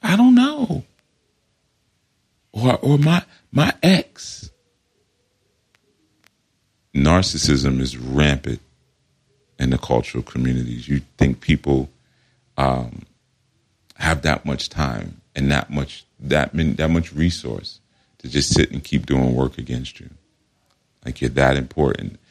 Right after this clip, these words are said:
But, you know, it's because you don't want to take accountability for what you have caused. Sometimes what you've caused in the lives of others,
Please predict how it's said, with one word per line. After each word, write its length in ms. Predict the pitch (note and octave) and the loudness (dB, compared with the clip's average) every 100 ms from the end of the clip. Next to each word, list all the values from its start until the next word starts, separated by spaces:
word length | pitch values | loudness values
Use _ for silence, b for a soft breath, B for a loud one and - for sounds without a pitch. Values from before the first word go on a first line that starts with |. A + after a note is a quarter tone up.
| b b - | b b -2
But, 160 | C#2 - _ | -2 -2 _
you 140 | F2 | 2
know, 160 | E2 B1+ | 4 2
it's 160 | - - | -2 -6
because 380 | - D2+ D#2+ C#2 | -6 -2 -2 0
you 80 | C2+ | 0
don't 260 | D#2 A1 | 0 0
want 140 | C#2+ C#2+ | -4 -4
to 60 | |
take 200 | - D2 | -6 -8
accountability 800 | - - D2 C2 C2 D#2+ D#2 C#2+ | -10 -10 -8 -6 0 2 2 -2
for 160 | C#2+ B1 | -6 -4
what 380 | C#2 C2+ - | -2 -2 -2
you 340 | D2 E2 D#2 D#2 _ | 2 4 2 -2 _
have 400 | - C#2+ C#2 C#2 _ | -2 0 0 -4 _
caused. 720 | - D#2+ D#2 C#2+ B1+ B1+ - _ _ _ _ _ _ _ _ _ _ | -4 2 2 2 -2 -12 -18 _ _ _ _ _ _ _ _ _ _
Sometimes 520 | - E2+ E2 D#2 D2 C#2 | 2 4 6 4 4 0
what 160 | C#2+ | 2
you've 200 | D#2 C#2+ | 2 2
caused 320 | - D#2 C#2+ | 4 4 6
in 80 | C#2+ | 4
the 60 | C2+ | 2
lives 400 | C#2 D2 C#2+ C2 | 2 2 2 0
of 140 | C2 | -2
others, 540 | C2 C2+ D2+ - - | -2 0 -2 -6 -14